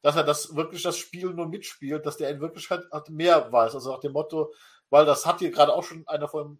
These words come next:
von unseren Zuschauern auch schon geäußert, so, äh, notgedrungen muss der Reverse Flash sogar Barry Allen he-, helfen, um die Timeline wieder in Ordnung zu bringen,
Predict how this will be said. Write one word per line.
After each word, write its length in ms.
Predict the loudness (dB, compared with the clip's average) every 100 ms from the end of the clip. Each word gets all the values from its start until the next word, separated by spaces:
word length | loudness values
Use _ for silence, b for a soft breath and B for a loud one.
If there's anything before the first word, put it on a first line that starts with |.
| _
von 200 | -20 -20
unseren 260 | -14 -14
Zuschauern 400 | -12 -12 -6 -6
auch 160 | -4 -10
schon 180 | -10 -8
geäußert, 460 | -6 -6 -4 -6
so, 260 | -2 -2 -2 B B B
äh, 200 | 2 2 2 -4 _ _ -6
notgedrungen 680 | 4 4 4 -2 -2 -4 -6
muss 140 | -6
der 160 | -4 -4
Reverse 400 | 0 4 2 2
Flash 240 | -6 -6
sogar 260 | 2 2 4
Barry 280 | 4 2
Allen 240 | -2 -4 -6 _ -10
he-, 220 | -8 -2
helfen, 440 | 0 0 -4 -12
um 140 | -12 -16
die 140 | -4
Timeline 480 | 2 2 2 0 0
wieder 140 | -4
in 60 | -2
Ordnung 300 | -6 -6 -16
zu 160 | -14
bringen, 260 | -10 -8 -8